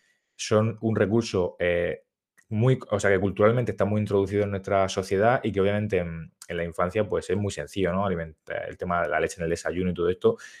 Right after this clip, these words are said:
no quiere decir que porque no s-, o sea, porque s-, no sea imprescindible, no hay que re-, no hay que renunciar a ello también, ¿no? Pero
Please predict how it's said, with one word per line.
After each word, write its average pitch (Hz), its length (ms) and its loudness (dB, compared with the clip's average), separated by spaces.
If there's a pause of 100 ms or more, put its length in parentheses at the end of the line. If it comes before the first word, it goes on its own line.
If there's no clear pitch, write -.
(100)
no 101 260 4
quiere 110 200 8
decir 107 240 6
que 107 100 2
porque 82 640 2
no 90 160 -4
s-, - 220 -8
o - 20 -20
sea, 85 100 -4
porque - 200 -4
s-, - 320 -10
no 104 100 2
sea 123 140 4
imprescindible, 113 760 4
no 110 60 4
hay 107 80 4
que 107 80 6
re-, 92 160 -6
no 95 100 -2
hay 95 80 0
que 95 80 -2
renunciar 87 400 -2
a 82 60 4
ello 82 100 0
también, 80 320 -10
¿no? 87 140 -8 (280)
Pero 98 440 2